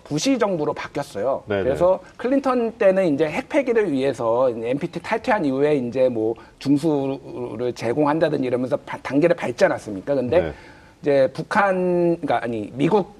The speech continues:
Speaker 1: 이제 부시 정부가 들어오면서 이제 구일일 테러가 나고 악의 축으로 규정을 받으면서
Speaker 2: 네.
Speaker 1: 거의 대화가 끊기고 그러니까 이래서는 안 되겠다라고 하면서 이제 북한이 본격적으로 핵을
Speaker 2: 음,
Speaker 1: 개발을 한 거죠.
Speaker 2: 그 인과관계는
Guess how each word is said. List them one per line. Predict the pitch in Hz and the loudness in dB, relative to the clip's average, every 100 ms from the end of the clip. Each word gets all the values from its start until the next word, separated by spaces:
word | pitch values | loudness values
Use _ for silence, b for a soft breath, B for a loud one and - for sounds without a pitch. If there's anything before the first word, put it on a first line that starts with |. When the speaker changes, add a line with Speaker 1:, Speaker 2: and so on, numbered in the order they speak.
| 147 | -4
Speaker 1:
이제 | 135 | -2
부시 | - 175 | 0 2
정부가 | 226 202 190 | 2 4 4
들어오면서 | 151 143 135 123 151 147 | 6 2 2 0 0 0
이제 | 123 | -2
구일일 | - 151 180 185 | 2 6 8 6
테러가 | 180 175 170 | 2 2 2
나고 | 147 107 190 269 - - | 2 0 -2 -2 -8 -4
악의 | 135 147 202 | -2 0 -2
축으로 | - 185 156 131 98 - | -2 0 2 2 -2 -8
규정을 | 131 151 151 | -2 2 2
받으면서 | 120 117 131 117 117 220 - | 2 -2 -2 -2 0 -2 -2
Speaker 2:
네. | 87 78 | -4 -2
Speaker 1:
거의 | 123 156 | 0 0
대화가 | - 123 151 147 | 4 6 8 6
끊기고 | 131 226 226 180 175 | 4 -2 0 4 4
그러니까 | 139 131 123 175 233 - B B B | 4 0 2 2 2 -2 B B B
이래서는 | 139 151 190 202 | 4 6 6 4
안 | 123 131 | 2 2
되겠다라고 | 151 151 151 143 135 | 2 4 4 6 4
하면서 | 127 120 175 | 2 0 2
이제 | 143 123 | 2 2
북한이 | - - 135 131 | -2 -2 -2 0
본격적으로 | 127 143 - 180 143 | -2 0 2 2 2
핵을 | 180 226 | 2 2
Speaker 2:
음, | - | 2
Speaker 1:
개발을 | 117 123 113 | 0 0 0
한 | 131 | 0
거죠. | 135 87 90 | 0 0 0
Speaker 2:
그 | 107 | 2
인과관계는 | 117 135 147 135 123 127 147 190 220 | 4 6 6 6 6 6 8 6 6